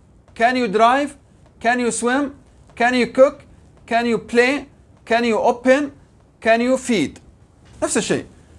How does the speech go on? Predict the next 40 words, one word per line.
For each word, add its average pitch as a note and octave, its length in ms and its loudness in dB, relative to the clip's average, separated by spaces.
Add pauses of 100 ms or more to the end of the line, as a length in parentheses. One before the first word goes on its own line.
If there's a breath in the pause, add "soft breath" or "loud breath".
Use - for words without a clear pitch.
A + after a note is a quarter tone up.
(180 soft breath)
هل D#3 100 -2
بإمكانك A3 320 2
أن F#3 120 0
تعمل؟ A#3+ 420 0 (300)
هل F#3 140 -2
بإمكانك A3 260 0
أن F#3 100 0
تفعل؟ A#3 400 2 (320 soft breath)
هل F3+ 100 -6
بإمكانك G#3 360 -2
أن F3+ 140 -4
تعمل؟ A3 420 0 (280 soft breath)
هل F3 100 0
بإمكانك G#3 400 -2
أن F#3+ 120 -4
تقود؟ G#3+ 480 -2 (100)
هل E3 120 -10
بإمكانك F#3 400 -4
أن C#3+ 140 -8
تسبح؟ A#3+ 420 -2 (260 soft breath)
هل D#3 100 -4
بإمكانك F#3 380 -4
أن D3+ 120 -6
تطبخ؟ G#3+ 480 0 (120)
هل E3+ 100 -6
بإمكانك F#3+ 400 -4
أن D#3 160 -6
تلعب؟ G#3+ 360 0 (400 soft breath)
هل F3 100 -4
بإمكانك F#3+ 360 -2
أن D#3 120 -4
تفتح؟ G#3+ 420 -2 (260 soft breath)
هل F3+ 120 0
بإمكانك F#3+ 420 -4
أن F#3 280 -2 (320)
تطعم؟ C3 340 -2 (1300)
فقط - 220 0
استخدم A3+ 400 -2
can A3+ 400 0
you. B2 80 -8